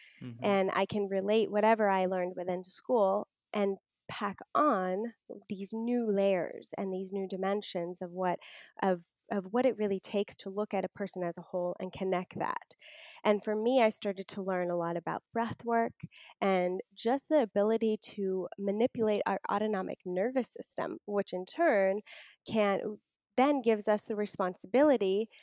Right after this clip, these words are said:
Speaker 2: of getting out of stress, of reducing inflammation, of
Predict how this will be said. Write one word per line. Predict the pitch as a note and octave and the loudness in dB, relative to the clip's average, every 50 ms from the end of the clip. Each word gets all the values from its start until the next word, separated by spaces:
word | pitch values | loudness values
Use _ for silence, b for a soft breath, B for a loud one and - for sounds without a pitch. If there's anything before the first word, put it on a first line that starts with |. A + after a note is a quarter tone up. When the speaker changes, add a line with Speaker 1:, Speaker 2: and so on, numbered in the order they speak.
| B B B B | B B B B
Speaker 2:
of | G#3 G3+ G3+ G3 G3 F#3+ F3+ F3+ - _ _ _ _ _ _ _ - | 4 6 6 6 6 4 2 0 -8 _ _ _ _ _ _ _ 2
getting | - G#3+ G#3 A3 G#3+ G#3 G3 | 4 4 6 6 4 0 0
out | - G3 F#3+ | 0 0 0
of | F#3+ F#3 | -2 -2
stress, | - - - - - F3+ - - - - - - - - - _ _ _ - | -6 -10 -12 -6 -4 -2 -2 -4 -4 -10 -16 -18 -18 -18 -20 _ _ _ -2
of | G3 F#3+ F#3 | -2 0 0
reducing | F#3+ G3+ G3 F#3 G#3+ A3 G3+ - A3+ G3+ G3+ - | -2 -4 -4 -4 -6 -6 -4 -2 -2 -2 0 0
inflammation, | - F#3 F#3+ F#3 - F#3 F3+ E3+ - - A3+ - - - - - - A#3+ _ B B B B B B B | -2 -4 -4 -4 -2 -2 -2 -2 -4 -6 -8 -8 -10 -10 -10 -12 -14 -16 _ B B B B B B B
of | - G3 F#3+ F#3 F#3 F3+ F3 F3+ | 2 4 4 6 4 2 0 -2